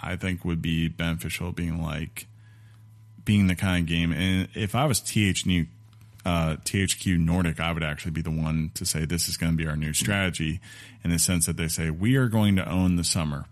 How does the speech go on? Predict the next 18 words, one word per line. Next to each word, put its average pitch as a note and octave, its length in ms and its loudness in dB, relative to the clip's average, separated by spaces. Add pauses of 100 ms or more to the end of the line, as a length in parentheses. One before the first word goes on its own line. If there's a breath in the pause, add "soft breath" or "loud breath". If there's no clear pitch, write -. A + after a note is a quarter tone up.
because E2+ 560 0
it's - 240 -4
the F#2 120 -2
last F2 420 0
free E2+ 260 0
space E2+ 420 0
that D2+ 180 -4
no E2 240 2
one E2 200 2
has D#2+ 280 -2
really E2 240 2
gone D#2+ 240 -2
out D#2 240 -6
there D#2 300 -2
outside D#2+ 420 -4
of D#2 100 -4
a D#2+ 80 -6
few E2 560 0